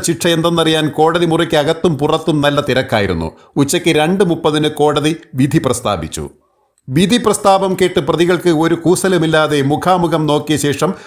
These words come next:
ഒന്നും സംഭവിച്ചിട്ടില്ല എന്ന മട്ടിൽ പുറത്തേക്കിറങ്ങി വരികയായിരുന്നു. വർക്കല പോലീസ് രണ്ടായിരത്തി പതിനെട്ടിൽ രജിസ്റ്റർ ചെയ്ത കേസ് അന്വേഷിച്ച് മുന്നൂറ്റി അൻപത് പേജുകളുള്ള കുറ്റപത്രം സമർപ്പിച്ചത് സർക്കിൾ ഇൻസ്പെക്ടർ ജി ഗോപകുമാർ,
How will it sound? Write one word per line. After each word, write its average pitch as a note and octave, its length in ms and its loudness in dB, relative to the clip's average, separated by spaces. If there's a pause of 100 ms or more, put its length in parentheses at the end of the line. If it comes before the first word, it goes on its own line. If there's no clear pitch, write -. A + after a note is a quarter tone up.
(140)
ഒന്നും G3+ 320 2
സംഭവിച്ചിട്ടില്ല E3+ 840 2
എന്ന D#3 240 0
മട്ടിൽ D3 300 0
പുറത്തേക്കിറങ്ങി C#3 760 0
വരികയായിരുന്നു. G2+ 800 0 (880)
വർക്കല G3 440 4
പോലീസ് F#3+ 440 0
രണ്ടായിരത്തി F#3 540 2 (100)
പതിനെട്ടിൽ F3 480 2
രജിസ്റ്റർ E3 320 0
ചെയ്ത D#3 320 0
കേസ് D#3+ 240 0
അന്വേഷിച്ച് D3+ 500 0 (280)
മുന്നൂറ്റി F#3+ 420 2
അൻപത് F3+ 400 2
പേജുകളുള്ള D#3 560 0
കുറ്റപത്രം D3+ 640 -2
സമർപ്പിച്ചത് C#3+ 680 -2
സർക്കിൾ D3 440 -2
ഇൻസ്പെക്ടർ C#3+ 560 -2
ജി D#3 300 -2
ഗോപകുമാർ, D3+ 680 2